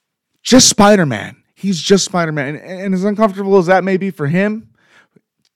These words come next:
it's for all of us.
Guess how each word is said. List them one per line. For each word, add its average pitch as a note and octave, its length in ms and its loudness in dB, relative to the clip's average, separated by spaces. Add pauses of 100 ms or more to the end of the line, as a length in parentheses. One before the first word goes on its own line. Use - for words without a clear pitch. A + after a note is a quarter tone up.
(600)
it's E3 220 2
for - 340 -4
all E3+ 420 0
of D#3+ 100 0
us. - 540 -10